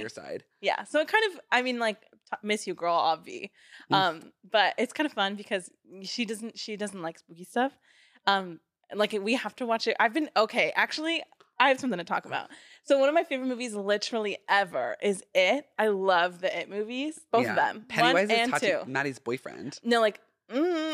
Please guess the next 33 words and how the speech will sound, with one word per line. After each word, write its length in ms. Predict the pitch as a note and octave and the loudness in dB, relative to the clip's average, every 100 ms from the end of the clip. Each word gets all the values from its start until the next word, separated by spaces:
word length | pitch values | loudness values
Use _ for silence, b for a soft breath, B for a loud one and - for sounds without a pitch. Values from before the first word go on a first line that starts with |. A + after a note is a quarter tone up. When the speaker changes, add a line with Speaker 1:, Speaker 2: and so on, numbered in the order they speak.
| - A#3 | -4 -4
Speaker 2:
okay, 220 | C4+ A3 | 0 0
but, 240 | B3+ A#3 | 2 0
like, 220 | B3+ A3+ | 0 -2
to 140 | - C#4 | -2 -2
explain 500 | A#3+ - - G3 A3 | -4 -8 0 2 2
myself, 500 | B3 C4+ C4+ C#4 D4 B B | 0 0 2 0 0 B B
it's 220 | - - G#3+ | 0 0 2
less 240 | A#3 C4+ | 2 2
the 100 | A3+ | -4
Pennywise 480 | - G3 G3 G3 G3+ | -6 -4 0 0 0
and 120 | G3+ G#3 | -2 0
more 160 | F#3 | 0
Bill 180 | F3+ D#3+ | 0 -2
Skarsgård, 480 | - E3 D3 - E3 - | -2 -4 -4 -2 -4 -2
okay? 260 | - F#3+ - | 2 2 2
I 40 | |
have 100 | F#3+ | 0
a 40 | G3 | -2
crush 180 | A3+ G3+ | -8 -6
on 60 | |
Bill 100 | F3 E3+ | -4 -6
Sp-, 140 | E3+ _ - | -8 _ -16
Skarsgård, 580 | - F3+ F3 - F#3+ F#3+ b - | 0 2 2 0 0 -2 b 0
who 140 | D4+ | 0
literally 400 | B3 A3 F#3+ E3 | 4 4 4 2
doesn't. 380 | E3 E3+ D3+ - B B - | 2 2 -2 -12 B B 2
But, 180 | A#3+ G#3 | 2 4
like, 200 | G3+ - | 0 0
he's 180 | A#3+ - | -6 -2
Pennywise, 420 | A3 G#3+ G3 G3 | -4 0 -2 0
so 220 | G3 E3+ | 2 4
I 120 | F3 | 2
live. 280 | C3 F2 - | 2 -2 -8